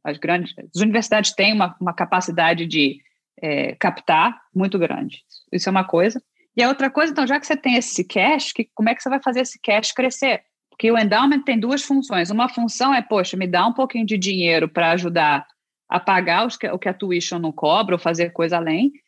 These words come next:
mas também a coisa de ter longevidade, porque é uma, é uma coisa com um uni-, com um horizonte perpétuo. Tanto que umas grandes discussões, quando você faz,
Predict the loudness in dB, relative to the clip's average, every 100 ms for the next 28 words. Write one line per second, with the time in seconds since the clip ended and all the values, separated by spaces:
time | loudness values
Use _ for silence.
0 | _ _ _ -2 0 0 2 0 0 0
1 | 2 2 0 0 2 4 2 2 0 0
2 | 0 -2 -8 -18 _ _ _ _ -8 0
3 | 2 2 2 2 2 2 0 0 -4 -4
4 | -2 -2 0 -2 -4 -8 -2 0 -2 -2
5 | -2 2 2 2 2 0 0 -2 -4 -2
6 | 0 0 -8 -20 _ _ _ 0 0 0
7 | 0 2 2 2 2 2 2 -2 -2 -4
8 | 0 -2 0 -4 -2 -2 0 0